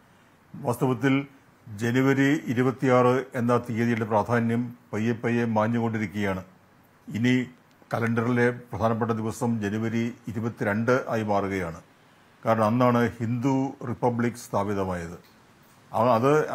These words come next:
അതിൻ്റെ ആവർത്തനമാണ്. അതിൻ്റെ ആ പ്രഖ്യാപനത്തിൻ്റെ ആവർത്തനം പല രൂപത്തിൽ, പല ഭാവത്തിൽ ഓരോ ദിവസവും ബി ജെ പി നടത്തിക്കൊണ്ടിരിക്കുകയാണ്. ഏറ്റവും ഒടുവിൽ നമ്മുടെ സെക്കുലർ പാർ-, ഒരു പാർലമെന്റിൽ അവിടെ ആ, ഈ, ഈ കാര്യങ്ങളിലേക്ക് വ-, വന്ന് എത്തിയപ്പോൾ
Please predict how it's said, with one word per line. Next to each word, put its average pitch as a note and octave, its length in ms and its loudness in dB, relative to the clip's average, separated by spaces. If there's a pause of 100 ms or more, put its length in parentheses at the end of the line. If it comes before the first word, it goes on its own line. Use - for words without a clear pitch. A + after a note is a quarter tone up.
അതിൻ്റെ C3 480 0
ആവർത്തനമാണ്. C3 800 4 (220)
അതിൻ്റെ A#2 180 0
ആ A#2 60 6
പ്രഖ്യാപനത്തിൻ്റെ C3 920 2
ആവർത്തനം C3 760 0 (300)
പല B2+ 180 4
രൂപത്തിൽ, C3+ 600 0 (120)
പല A#2+ 140 4 (120)
ഭാവത്തിൽ B2+ 640 2
ഓരോ B2 240 2
ദിവസവും C3 580 -2
ബി A2 60 -2
ജെ B2 180 0
പി C3 320 -2
നടത്തിക്കൊണ്ടിരിക്കുകയാണ്. B2 880 -2 (800)
ഏറ്റവും B2+ 340 2
ഒടുവിൽ B2+ 400 4 (380)
നമ്മുടെ A#2+ 320 2
സെക്കുലർ C#3+ 640 2
പാർ-, A#2+ 300 4
ഒരു C3 420 -2
പാർലമെന്റിൽ A#2 540 2 (440)
അവിടെ A#2+ 380 4
ആ, A#2+ 100 2
ഈ, C3+ 520 0
ഈ C3 120 -4
കാര്യങ്ങളിലേക്ക് B2 560 2
വ-, B2 140 -2
വന്ന് A#2 240 -2
എത്തിയപ്പോൾ B2+ 600 -2